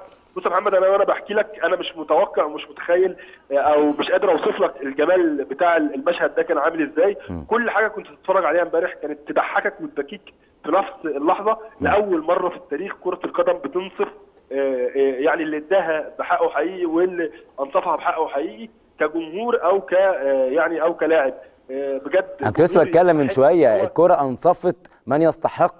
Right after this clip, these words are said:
Speaker 2: يعني قبل كده ما انصفتش
Speaker 1: فعلًا.
Speaker 2: زيدان وغيره كتير من الاساطير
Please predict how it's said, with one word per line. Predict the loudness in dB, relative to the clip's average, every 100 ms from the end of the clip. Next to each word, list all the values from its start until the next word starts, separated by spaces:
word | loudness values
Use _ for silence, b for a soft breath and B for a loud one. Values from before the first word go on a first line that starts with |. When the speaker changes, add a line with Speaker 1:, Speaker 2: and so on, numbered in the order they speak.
| -8
Speaker 2:
يعني | -4 -4
قبل | -2 -2
كده | 2 2
ما | 2 0
انصفتش | -6 -4 -4 -2
Speaker 1:
فعلًا. | -4
Speaker 2:
زيدان | 0 4 8 8 6
وغيره | 4 4 4 4
كتير | 0 0 2
من |
الاساطير | 2 -2 -2 0 4 4